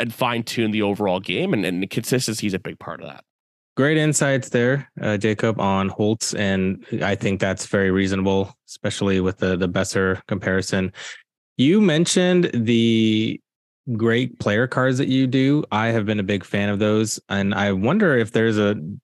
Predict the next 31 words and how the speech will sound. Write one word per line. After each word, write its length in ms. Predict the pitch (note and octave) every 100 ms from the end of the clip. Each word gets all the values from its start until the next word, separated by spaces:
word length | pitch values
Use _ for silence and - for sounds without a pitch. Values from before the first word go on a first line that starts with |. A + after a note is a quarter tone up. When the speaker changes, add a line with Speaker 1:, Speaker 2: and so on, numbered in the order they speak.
| _ -
Speaker 2:
place 260 | C3 D#3+
where 120 | A2+ G#2
we 120 | G#2
can 280 | - F#2+ F2
find 340 | - A2 D3
them, 140 | F2+
because 280 | F2 F2+ F#2+
I 80 | G#2
usually 320 | B2 A#2+ G#2+
just 240 | F#2 G2 -
look 140 | G#2
for 100 | -
them 160 | F#2+ F#2
whenever 240 | F#2 F2+
you 140 | F2+
tweet 220 | F2 G2 F#2
them 120 | F2+
out. 240 | F2 E2
But 140 | F2+ F2+
is 140 | F2+
there, 200 | - C3+
is 100 | G#2+
there 180 | A2 B2+
a 60 |
location 580 | G#2+ F#2 F#2 G2+ - C#3+
where 200 | B2 G#2
people 300 | G2+ G#2+ G#2+
can 240 | G2 G2 F#2+
go 120 | F#2+
to 100 | A#2+
that? 220 | C#3+ E3